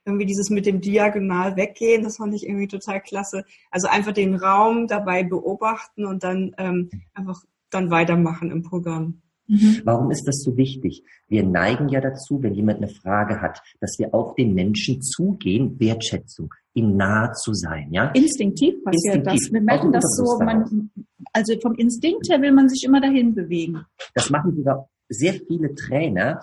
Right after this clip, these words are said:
Speaker 3: die schon seit Jahren auf der Bühne stehen, machen das unbewusst auch noch. Die gehen auf die Menschen zu. Aber damit verlierst du, ich sag mal, grad von dem Saal, du hast mit vierhundert Leuten eben gesprochen, Jodima,
Speaker 1: Mhm.
Speaker 3: äh, du verlierst, sag ich mal, da dreihundertfünfzig Leute, weil nur die fünfzig Leute, die um die Person drumherum sind, die die Frage stellen,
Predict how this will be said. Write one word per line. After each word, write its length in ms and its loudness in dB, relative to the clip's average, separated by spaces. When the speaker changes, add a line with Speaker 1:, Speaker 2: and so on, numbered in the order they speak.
Speaker 3:
die 80 -6
schon 200 -4
seit 200 -4
Jahren 220 -2
auf 100 -10
der 100 -6
Bühne 220 -4
stehen, 220 -4
machen 240 -4
das 260 -6
unbewusst 640 -2
auch 220 -4
noch. 140 -6
Die 120 -14
gehen 220 -4
auf 140 -8
die 80 -8
Menschen 440 -4
zu. 320 -6
Aber 180 -2
damit 280 -2
verlierst 720 -8
du, 160 -2
ich 120 -10
sag 80 -4
mal, 140 0
grad 180 -2
von 100 -2
dem 100 -2
Saal, 240 0
du 60 -6
hast 140 -8
mit 140 -6
vierhundert 280 -2
Leuten 260 -4
eben 180 -4
gesprochen, 420 -8
Jodima, 400 -4
Speaker 1:
Mhm. 100 4
Speaker 3:
äh, 180 0
du 80 -4
verlierst, 640 -4
sag 200 -8
ich 140 -10
mal, 140 -4
da 80 -6
dreihundertfünfzig 800 -8
Leute, 260 -4
weil 80 -6
nur 120 -4
die 100 -6
fünfzig 360 -8
Leute, 220 -4
die 160 -8
um 220 -4
die 100 -8
Person 480 -4
drumherum 460 -2
sind, 180 -8
die 60 -8
die 80 -8
Frage 240 -12
stellen, 140 -14